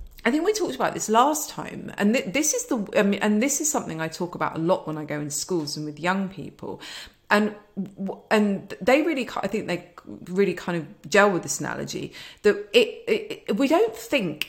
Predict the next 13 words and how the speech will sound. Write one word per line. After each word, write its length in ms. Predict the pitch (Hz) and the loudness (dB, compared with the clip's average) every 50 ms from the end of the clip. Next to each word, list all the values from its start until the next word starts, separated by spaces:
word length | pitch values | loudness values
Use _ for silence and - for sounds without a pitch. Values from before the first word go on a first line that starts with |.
| - _ | -10 _
in 140 | - 175 170 | -4 -4 -4
terms 560 | 165 - 185 175 165 156 160 160 156 147 - - - | -2 -2 -2 -2 -2 -2 -4 -6 -8 -10 -12 -8 -4
of 380 | - 156 156 160 160 151 - - - _ | -2 -2 0 0 -2 -4 -6 -12 -16 _
the 160 | 151 170 180 | -2 4 6
ideal, 360 | 175 175 175 170 160 151 151 147 - | 6 6 6 6 2 0 -2 -4 -6
intellectual 960 | - 165 156 160 - - 185 - 220 226 202 190 196 - - - - 147 147 139 | -8 -8 -8 -8 -4 -4 -2 0 2 0 2 2 0 -2 -2 -4 -6 -4 -4 -2
or 100 | - 151 | 0 -2
ideological 540 | 156 151 156 151 147 147 143 - - 156 | -2 0 -2 -4 -4 -6 -6 -8 -12 -6
weight 300 | 147 156 156 151 151 - | -2 -2 -2 -2 -4 -6
of 80 | 151 143 | -10 -10
things. 320 | - - - - 143 139 - | -10 -12 -10 -8 -10 -8 0
Everything 460 | - 196 208 247 226 - 220 196 180 | 0 0 0 0 -4 -4 -4 -4 -2
now 320 | 175 165 143 143 - - | -2 -2 -2 -2 -4 -8